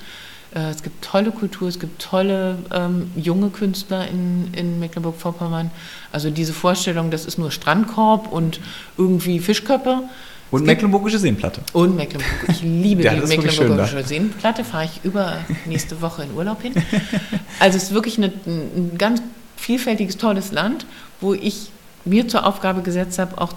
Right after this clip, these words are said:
Speaker 1: zu zeigen und hier dafür zu werben, dass Mecklenburg-Vorpommern auch modern ist. Rostock, eine riesen boomende,
Speaker 2: Mhm.
Speaker 1: äh,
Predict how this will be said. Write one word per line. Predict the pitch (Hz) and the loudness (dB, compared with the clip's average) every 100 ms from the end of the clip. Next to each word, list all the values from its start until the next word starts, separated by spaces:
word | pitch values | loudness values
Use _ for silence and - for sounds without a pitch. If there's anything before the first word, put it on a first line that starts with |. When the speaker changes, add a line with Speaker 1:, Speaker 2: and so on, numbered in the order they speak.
| - | -10
Speaker 1:
zu | - | -10
zeigen | 170 - 156 208 214 | -6 0 2 4 4
und | 180 | 2
hier | 196 | -2
dafür | 185 180 175 | -2 -2 -6
zu | - 156 | -6 -4
werben, | 151 196 196 | -2 0 0
dass | 190 | -2
Mecklenburg-Vorpommern | 175 175 165 165 - 175 170 | -4 -4 -4 -4 -6 -4 -4
auch | 156 | -4
modern | 156 147 139 196 | -6 -4 -2 -2
ist. | 339 - - - - - | -4 -8 -14 -18 -12 -4
Rostock, | 180 - 220 220 185 | -4 -2 -2 -2 -2
eine | 151 147 156 170 | -6 -6 -8 -4
riesen | 214 226 208 185 | -2 0 2 2
boomende, | 180 214 208 185 165 156 156 | 4 4 4 4 2 0 -4
Speaker 2:
Mhm. | |
Speaker 1:
äh, | - | -2